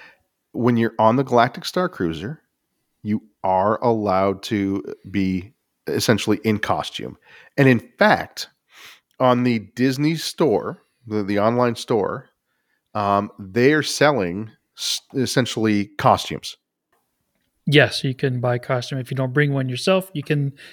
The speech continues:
Speaker 2: buy them.
Speaker 1: Yeah, so they've got, you know, like a, you know, like a Jedi, uh, costume, and then, um,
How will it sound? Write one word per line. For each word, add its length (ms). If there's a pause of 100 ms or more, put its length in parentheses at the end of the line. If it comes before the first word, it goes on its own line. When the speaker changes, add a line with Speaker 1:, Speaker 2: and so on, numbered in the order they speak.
(320)
Speaker 2:
buy 360
them. 260 (1000)
Speaker 1:
Yeah, 200
so 160
they've 220
got, 220
you 60
know, 100
like 240
a, 240
you 80
know, 140
like 200
a 160 (200)
Jedi, 420
uh, 200
costume, 480
and 100
then, 220
um, 300